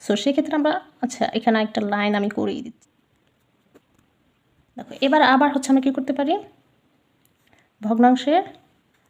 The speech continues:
যোগ করতে পারি, মানে হচ্ছে লসাগুর যোগ, লসাগু করলে কিন্তু ওয়ান প্লাস sin square এই হয়, ওয়ান প্লাস sin square a,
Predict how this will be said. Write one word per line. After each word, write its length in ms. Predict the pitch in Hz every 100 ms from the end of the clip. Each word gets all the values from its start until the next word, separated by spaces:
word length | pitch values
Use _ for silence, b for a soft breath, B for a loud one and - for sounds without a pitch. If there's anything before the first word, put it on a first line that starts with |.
| _ _ _ _ _ 214
যোগ 120 | 220 233
করতে 160 | 220 214
পারি, 100 | 196 208
মানে 100 | 220
হচ্ছে 160 | 214 247 220
লসাগুর 360 | 208 214 208 202
যোগ, 120 | 202 277 B B B
লসাগু 240 | 233 226 233
করলে 140 | 233 240
কিন্তু 140 | 247 254
ওয়ান 180 | 240 247 262
প্লাস 180 | 214 233 -
sin 120 | 226 233
square 220 | 240 233 220
এই 80 | 214 208
হয়, 160 | 214 240
ওয়ান 160 | 220 220
প্লাস 180 | 220 254 269
sin 160 | 233 214 220 -
square 420 | - 220 240 339 - _ _ _ _ _ _
a, 20 | -